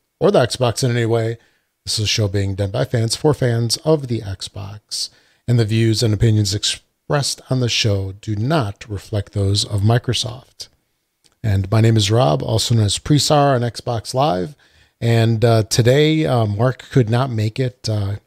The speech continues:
had some stuff come up, uh, that he needed to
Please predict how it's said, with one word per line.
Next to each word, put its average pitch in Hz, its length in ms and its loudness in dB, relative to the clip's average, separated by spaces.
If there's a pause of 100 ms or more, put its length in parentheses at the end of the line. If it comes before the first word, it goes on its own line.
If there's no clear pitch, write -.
(320)
had 117 160 -2
some 110 120 0
stuff 113 300 0
come 120 240 4
up, 120 260 0 (560)
uh, 107 280 0
that 104 180 0
he - 180 -6
needed 104 420 -2
to 104 440 -2